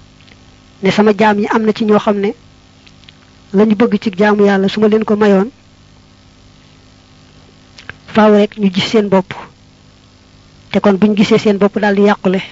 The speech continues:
moo tax lu ma leen may lañ bëgg ci jaamu Yàlla."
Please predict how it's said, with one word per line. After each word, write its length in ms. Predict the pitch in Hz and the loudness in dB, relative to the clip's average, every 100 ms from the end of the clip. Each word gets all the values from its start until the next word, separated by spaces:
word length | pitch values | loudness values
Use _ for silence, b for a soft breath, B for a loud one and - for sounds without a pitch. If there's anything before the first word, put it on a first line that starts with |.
| - _ - | -20 _ -6
moo 200 | 196 214 | -2 0
tax 120 | 190 | 2
lu 60 | 214 | 2
ma 80 | 220 | 4
leen 160 | 214 | 2
may 240 | 214 196 226 - _ _ - _ - - | 2 0 -2 -10 _ _ -20 _ -20 -2
lañ 140 | 196 | 0
bëgg 200 | 196 208 | 0 0
ci 100 | 208 196 | -2 -2
jaamu 240 | 208 208 | 0 2
Yàlla." 260 | 196 196 214 | 2 0 -6